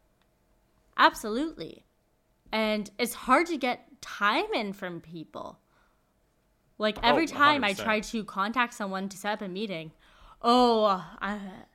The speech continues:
Speaker 1: everything's booked up now."
Speaker 2: Yeah.
Speaker 1: <laughs> How? You were free in the summertime,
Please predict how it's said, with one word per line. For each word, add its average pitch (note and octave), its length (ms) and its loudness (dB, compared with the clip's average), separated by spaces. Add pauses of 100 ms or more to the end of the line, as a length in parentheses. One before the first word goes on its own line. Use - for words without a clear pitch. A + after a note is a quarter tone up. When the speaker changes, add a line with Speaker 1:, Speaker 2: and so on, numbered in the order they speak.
(280)
Speaker 1:
everything's A3 480 0
booked G#3 280 -8
up C#4+ 220 0
now." F3 340 -4 (680)
Speaker 2:
Yeah. G2 200 -12 (340)
Speaker 1:
<laughs> - 360 -10
How? E4+ 480 10 (200)
You C4 180 0
were D4 140 0
free E4 520 -4
in D#4 60 -2
the D4+ 100 -2
summertime, B3 1000 -2